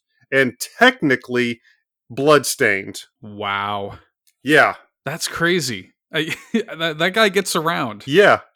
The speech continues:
Speaker 1: That's just in the past few years since that game's release. He has appeared in just about every indie game, it feels like. So, that's a hard-working knight.
Speaker 2: A hard-working knight. Let's not,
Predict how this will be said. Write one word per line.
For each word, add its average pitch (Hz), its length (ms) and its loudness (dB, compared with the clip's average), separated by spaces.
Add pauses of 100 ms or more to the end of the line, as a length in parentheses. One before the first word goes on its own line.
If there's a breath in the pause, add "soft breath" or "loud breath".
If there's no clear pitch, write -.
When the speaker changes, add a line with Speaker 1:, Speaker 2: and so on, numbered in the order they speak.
(160)
Speaker 1:
That's 202 260 4
just 165 460 4
in 165 100 0
the 147 60 2
past 156 360 4
few 151 240 -2
years 135 420 2
since 131 280 -4
that 127 220 -2
game's 131 280 -4
release. 117 420 -4 (280 soft breath)
He 185 120 2
has 202 180 6
appeared 147 560 4 (320 loud breath)
in 135 200 -2
just 170 280 2
about 135 340 6 (280)
every 120 680 4
indie 123 340 0
game, 104 400 -2
it 135 160 -2
feels 113 380 -4
like. 113 340 -2 (400)
So, 120 500 4 (300)
that's 208 260 6
a 135 80 4
hard-working 131 760 4
knight. 101 280 0 (100)
Speaker 2:
A - 80 -4
hard-working 170 600 2
knight. 156 240 0
Let's 139 240 -4
not, 151 220 0